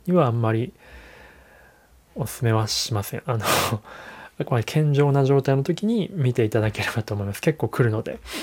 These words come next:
はい。という感じで、ちょっと、えっと、とても思い入れのある映画なので、長くなってしまいましたけれども、まあ、こんな感じでフィルムスタディを毎朝八時からやっておりますので、もしご興味あればご参加ください。では、最後まで聞いていただいて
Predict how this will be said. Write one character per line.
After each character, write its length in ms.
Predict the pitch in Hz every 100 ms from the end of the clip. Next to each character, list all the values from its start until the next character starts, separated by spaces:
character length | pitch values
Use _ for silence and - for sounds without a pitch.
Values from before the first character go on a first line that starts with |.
| - - - - - - - -
は 140 | 143
い。 100 | 147 -
と 120 | 135
い 60 | 127
う 40 |
感 140 | 127
じ 100 | 120
で、 60 | 131
ち 40 |
ょ 20 | -
っ 0 |
と、 240 | - 110 - _ _
え 140 | 113 110
っ 40 | -
と、 300 | 113 110 - _ _ - - - _ _
と 80 | -
て 120 | 131
も 120 | 123
思 160 | 120 131
い 40 |
入 60 | 127
れ 100 | 139
の 140 | 190 131
あ 60 |
る 80 | 117
映 80 | 110
画 120 | 107
な 100 | 95
の 120 | 107
で、 80 | 104 113 - -
長 240 | 117 -
く 80 | -
な 100 | 110
っ 40 |
て 80 | -
し 120 | -
ま 60 | 113
い 40 |
ま 100 | 110
し 60 | -
た 80 | 117
け 80 | 107
れ 60 |
ど 80 | 110
も、 200 | 127 135 - - - -
ま 80 | 127
あ、 20 |
こ 160 | 123
ん 60 | 120
な 100 | 120
感 180 | 117 113
じ 120 | 110
で 120 | 117
フ 120 | -
ィ 20 | 117
ル 80 |
ム 140 | 110 107
ス 60 |
タ 140 | - 110
デ 80 | 107
ィ 60 |
を 40 | 107
毎 180 | 107
朝 180 | 104 110
八 240 | 104 - 151
時 60 |
か 100 | 131
ら 80 | 123
や 60 | 113
っ 40 |
て 140 | -
お 20 | 120
り 60 |
ま 100 | 123
す 80 | -
の 80 | 123
で、 120 | 131
も 120 | 123
し 80 | 117
ご 120 | 113
興 140 | 107 120
味 60 | 113
あ 20 |
れ 80 | 110
ば 180 | 151 - - - - -
ご 100 | 117
参 280 | - 107 104
加 160 | 120
く 120 | - -
だ 120 | 135
さ 160 | -
い。 100 | 160 - - _ _ _ _ _ _ -
で 80 | 170
は、 140 | -
最 180 | 175 135
後 80 | 117
ま 80 | 107
で 60 |
聞 120 | -
い 40 | 110
て 100 | 110
い 40 |
た 100 | 107
だ 80 | 113
い 80 | 110
て 180 | -